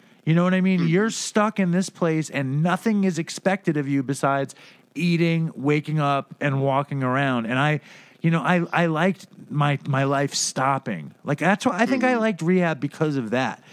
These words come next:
Speaker 1: Like,
Speaker 2: Oh,
Speaker 1: I,
Speaker 2: yeah.
Speaker 1: I love being free now, and I love working hard. I love supporting my family, but I would love my life to stop for twenty-eight
Speaker 2: Oh, I would
Speaker 1: glorious
Speaker 2: love
Speaker 1: days.
Speaker 2: to go to rehab right now.
Speaker 1: Right.
Speaker 2: It'd be fucking, oh my God, I'd give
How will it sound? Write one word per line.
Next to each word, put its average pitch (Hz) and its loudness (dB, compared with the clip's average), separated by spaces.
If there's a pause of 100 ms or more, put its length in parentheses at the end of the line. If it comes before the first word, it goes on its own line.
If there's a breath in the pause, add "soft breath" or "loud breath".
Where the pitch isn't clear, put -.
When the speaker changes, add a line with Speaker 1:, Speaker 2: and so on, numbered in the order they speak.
(320 loud breath)
Speaker 1:
Like, 147 0
Speaker 2:
Oh, 214 2
Speaker 1:
I, 180 -2
Speaker 2:
yeah. 180 0 (100)
Speaker 1:
I 190 4
love 214 0
being 180 2
free 156 0
now, 165 0
and 135 -2
I 127 0
love 131 0 (280 soft breath)
working 127 -2
hard. 160 2
I 131 0
love 117 -2
supporting 110 -2
my 107 0
family, 165 0 (240 loud breath)
but 208 2
I 220 2
would 240 0
love 151 0
my 135 0
life 123 0
to - -8
stop 104 -2
for 127 -2
twenty-eight 127 -2
Speaker 2:
Oh, 214 0
I 135 0
would 131 4
Speaker 1:
glorious 120 0
Speaker 2:
love - 2
Speaker 1:
days. 107 -2
Speaker 2:
to 208 0
go 143 -2
to 123 -4
rehab 107 -4
right 98 -2
now. 95 -6
Speaker 1:
Right. 117 0
Speaker 2:
It'd 165 -4
be 208 4
fucking, - 0
oh 208 6
my 160 2
God, 170 0
I'd 139 -4
give 180 2